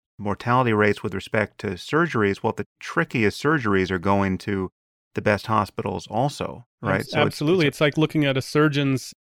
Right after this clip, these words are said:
Speaker 2: success rate. Well, if they're only cherry picking the easiest cases, that doesn't really tell you anything if your <laughs> case is complicated.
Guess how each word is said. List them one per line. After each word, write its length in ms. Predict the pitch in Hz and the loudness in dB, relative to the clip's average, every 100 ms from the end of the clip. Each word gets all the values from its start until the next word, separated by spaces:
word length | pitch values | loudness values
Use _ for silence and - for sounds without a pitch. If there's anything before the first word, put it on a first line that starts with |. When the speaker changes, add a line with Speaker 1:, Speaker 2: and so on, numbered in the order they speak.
| _ | _
Speaker 2:
success 600 | - - 135 - 156 - | -20 -12 -8 -2 -2 -2
rate. 240 | 127 110 120 _ _ _ - | -4 -4 -8 _ _ _ -2
Well, 160 | 139 | 0
if 100 | 139 | 2
they're 140 | - 139 | 2 2
only 340 | 170 180 151 | 4 4 2
cherry 320 | - 151 151 | 0 0 0
picking 380 | 147 143 - 135 | 0 -2 -2 -2
the 120 | 127 | -2
easiest 360 | 135 131 127 - | -2 -2 -4 -4
cases, 440 | 143 175 - 120 110 | -2 -2 -4 -8 -4
that 120 | 131 | -4
doesn't 280 | 147 135 139 | -2 -4 -4
really 200 | 127 127 | -2 -2
tell 240 | - 139 | -2 0
you 180 | 135 127 | 0 0
anything 400 | 147 180 131 120 | 0 0 -2 -2
if 160 | 120 131 | -2 0
your 120 | 131 | 0
<laughs> 0 | |
case 360 | - 160 127 135 | 0 -4 -4 -6
is 120 | 117 | -6
complicated. 640 | 151 190 - - 113 123 | -4 -4 -4 -6 -8 -10